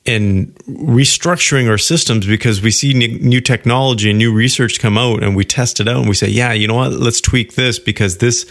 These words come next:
this is what makes it work better." So the ultimate mind shot for you today is to just take a look at the system of your life.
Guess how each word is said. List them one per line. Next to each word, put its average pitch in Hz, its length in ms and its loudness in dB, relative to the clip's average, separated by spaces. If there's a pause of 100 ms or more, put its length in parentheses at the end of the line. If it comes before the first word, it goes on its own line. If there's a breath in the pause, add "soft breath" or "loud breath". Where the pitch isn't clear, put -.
(300 loud breath)
this 131 200 2
is 127 120 0
what 117 140 0
makes 110 260 0
it 107 80 -2
work 104 340 -2
better." 104 340 -4 (1000 loud breath)
So - 280 -2
the 143 140 0
ultimate 156 420 0
mind 107 340 0
shot 107 300 0
for - 140 -2
you 107 160 4
today 95 580 -2 (920 loud breath)
is 147 220 -2
to 180 140 0
just 170 200 -2
take 170 200 0
a 156 40 4
look 143 220 2
at 147 80 0
the 123 80 0
system 127 500 0
of 120 140 0
your 117 160 2
life. 117 560 -2